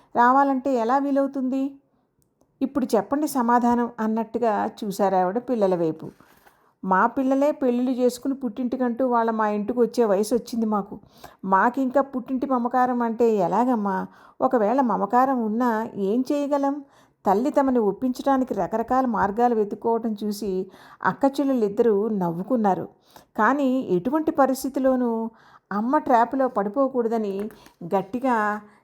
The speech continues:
నిర్ణయించుకున్నారు కూడా. ఇక అమ్మతో మాట్లాడటం అయిపోయింది కానీ వైష్ణవితో మాట్లాడాలి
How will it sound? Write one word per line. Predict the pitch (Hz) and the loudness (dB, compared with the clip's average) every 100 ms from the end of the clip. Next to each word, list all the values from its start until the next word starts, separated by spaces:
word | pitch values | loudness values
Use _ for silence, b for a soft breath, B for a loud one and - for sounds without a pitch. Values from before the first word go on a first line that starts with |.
| - | -8
నిర్ణయించుకున్నారు | 196 190 190 240 262 254 247 226 208 | 0 0 0 -2 -2 -4 -4 -2 -4
కూడా. | 202 175 - - - _ _ _ _ _ _ b b 233 | -4 -8 -8 -12 -20 _ _ _ _ _ _ b b -4
ఇక | 240 | -2
అమ్మతో | 208 175 226 330 | -2 -2 -2 -2
మాట్లాడటం | 311 226 220 277 277 269 269 247 | 0 0 0 0 -2 -2 -4 -2
అయిపోయింది | 208 220 269 262 247 | -2 -2 -2 -2 0
కానీ | 233 233 294 285 | 0 0 -2 -2
వైష్ణవితో | 185 175 214 311 320 320 302 | 0 0 -2 -4 -4 -2 0
మాట్లాడాలి | 214 196 202 190 170 - | -2 -2 -2 0 0 -4